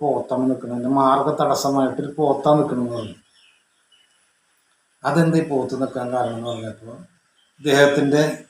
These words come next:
ആ, ഭർത്താവിന്റെ വീട് ആ പരിസരത്താണ്. അപ്പൊ ഭർത്താവ് വീട്ടിൽ വഴക്കായിട്ട് ഭാര്യയോട് കൂടി അവിടെ നിൽക്കുന്നത്. അപ്പൊ അതുകൊണ്ട് തന്നെ എന്ന് പറഞ്ഞാൽ ഇദ്ദേഹത്തിനെ നോക്കാൻ വിടുന്നില്ല. ഏ, അങ്ങനെ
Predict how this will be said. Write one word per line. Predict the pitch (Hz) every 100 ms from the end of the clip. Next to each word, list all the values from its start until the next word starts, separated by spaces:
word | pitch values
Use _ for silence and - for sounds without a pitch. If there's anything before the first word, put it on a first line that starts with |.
| _ _ _ _ _ _ _ _ -
ആ, | 135 135 127 123 120 113 113 -
ഭർത്താവിന്റെ | 131 123 - 143 143 151
വീട് | 143
ആ | 131
പരിസരത്താണ്. | 127 101 110 - - - _ _ _ _ _ _ _ -
അപ്പൊ | 131
ഭർത്താവ് | 151 151 160 160 165 185
വീട്ടിൽ | 170 - 170
വഴക്കായിട്ട് | 165 160 165 160 156 151
ഭാര്യയോട് | 147 143 147
കൂടി | 156
അവിടെ | 143 147
നിൽക്കുന്നത്. | 151 143 117 110 101 _ _ _ _ _ _ _ _ _ _ _ _
അപ്പൊ | 135 135
അതുകൊണ്ട് | 160 160 156 170
തന്നെ | 180 180
എന്ന് | 170 170
പറഞ്ഞാൽ | 160 160
ഇദ്ദേഹത്തിനെ | 156 147 143 147 156
നോക്കാൻ | 160 151 - 143 143
വിടുന്നില്ല. | 135 131 123 113 - - _ _ _ _ _
ഏ, | 165
അങ്ങനെ | 160 165 185